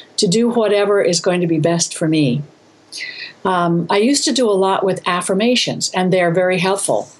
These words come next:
to a point. It's as if we can imagine, we, we do, we try all the time, I know I certainly do,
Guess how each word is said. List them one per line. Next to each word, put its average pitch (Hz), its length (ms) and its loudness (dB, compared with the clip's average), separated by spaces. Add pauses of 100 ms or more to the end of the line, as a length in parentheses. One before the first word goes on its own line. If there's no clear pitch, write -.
(240)
to 190 120 0
a 170 100 0
point. - 460 -2 (2250)
It's 208 200 0
as 208 160 0
if 294 280 -2
we 233 260 2
can 269 220 0
imagine, 226 840 0 (260)
we, 277 280 0
we 220 220 2
do, 220 300 0
we 156 160 0
try 196 360 0
all 175 160 2
the 180 80 2
time, 185 260 0
I 160 100 0
know 170 140 2
I 185 160 2
certainly 175 420 0
do, 160 320 0